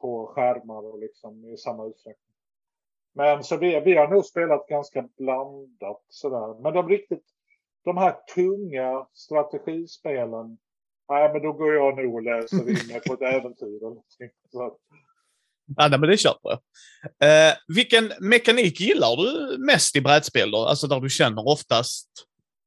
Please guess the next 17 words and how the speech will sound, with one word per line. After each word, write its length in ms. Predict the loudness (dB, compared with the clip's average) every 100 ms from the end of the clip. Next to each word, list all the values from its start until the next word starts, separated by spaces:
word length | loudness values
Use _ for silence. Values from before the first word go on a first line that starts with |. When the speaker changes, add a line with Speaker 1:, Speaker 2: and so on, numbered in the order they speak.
| -8
Speaker 2:
liksom 340 | -6 -2 0
att 160 | -2 -2
när 220 | 0 2
det 80 | 4
här 220 | 4 4
är 40 | 2
med 320 | 2 2 2
så 200 | -2 -4
lär 280 | -2 0 2
jag 120 | 0
kanske 200 | -2 -4
ha 100 | -4
en 100 | -4
trevlig, 580 | -2 -2 -2 -4 -6 -6 -10 _ _ _ _ _ _ -6
liksom, 240 | -6 -2
upplevelse. 520 | -2 0 -2 -2 -10 -10 -16 _ _ _ _ _ _ _ _ _ _ _ _ _ _ _ _ _ _ _ _ _ _ _ _ _ _ _ _ _ _ _ _ _ _ _ _ _
Speaker 1:
Ja. 680 | _ -8 -4 -4 -6 -8